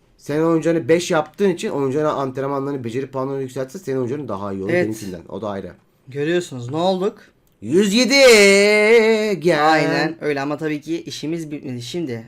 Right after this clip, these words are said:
Speaker 2: geçiyoruz, geri gelelim buradan oyunculara. Antrenman aktarımı yapacağız.
Speaker 1: Şimdi hocam Walker, Saliba,
Speaker 2: Şimdi
Speaker 1: Gullit.
Speaker 2: zaten Walker falan bunları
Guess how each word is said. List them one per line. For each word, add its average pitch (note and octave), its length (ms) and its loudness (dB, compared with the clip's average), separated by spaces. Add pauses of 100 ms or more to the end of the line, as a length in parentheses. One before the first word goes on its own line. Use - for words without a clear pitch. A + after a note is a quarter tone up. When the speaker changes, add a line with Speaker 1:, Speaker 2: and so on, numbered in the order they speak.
(160)
Speaker 2:
geçiyoruz, C#3+ 560 -8
geri C#3 220 -4
gelelim A#2 320 -6
buradan A#2+ 280 -10
oyunculara. A2+ 420 -12 (580)
Antrenman F#3+ 420 -2
aktarımı E3 280 -6
yapacağız. A#2+ 560 -12
Speaker 1:
Şimdi F3+ 200 0
hocam E3 200 0
Walker, F3 280 2
Saliba, E3+ 420 0
Speaker 2:
Şimdi B2+ 360 -10
Speaker 1:
Gullit. C#3+ 120 -2
Speaker 2:
zaten F#3+ 220 0
Walker F#3 400 -4
falan F3+ 340 -2
bunları F#3 420 -4